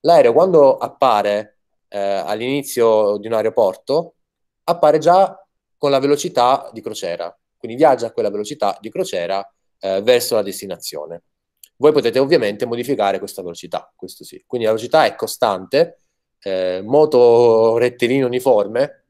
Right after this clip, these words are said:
eh, non ci sono accelerazioni e decelerazioni, cambi di altitudine, eh, quanti ne volete, istantanei, cambi di velocità, quanti ne volete, istantanei. Ogni aereo dovrà recare la dicitura del suo codice,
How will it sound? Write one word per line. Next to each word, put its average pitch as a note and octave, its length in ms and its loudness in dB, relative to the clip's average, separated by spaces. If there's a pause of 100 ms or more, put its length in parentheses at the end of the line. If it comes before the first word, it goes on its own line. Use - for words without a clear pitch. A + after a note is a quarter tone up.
eh, F#2 560 -10
non G2+ 160 -10
ci - 80 -14
sono B2+ 160 0
accelerazioni A2+ 560 0
e - 20 -2
decelerazioni, C3 800 0 (360)
cambi D3+ 360 2
di B2 120 -2
altitudine, C#3+ 760 0
eh, G#2 640 -4
quanti D#3+ 300 2
ne B2 80 0
volete, D3 680 2
istantanei, A#2+ 680 -2
cambi B2+ 280 0
di A#2 60 -2
velocità, A#2+ 520 -6 (260)
quanti A#2+ 320 -4
ne C#3+ 100 -2
volete, F#2+ 540 -4
istantanei. E2 760 -18 (1400)
Ogni B2+ 880 0
aereo A#2+ 300 2
dovrà A2+ 220 0
recare A2 400 0
la G#2 80 -2
dicitura G#2 640 -4
del F#2+ 260 -6
suo A2 280 -6
codice, A2 800 -4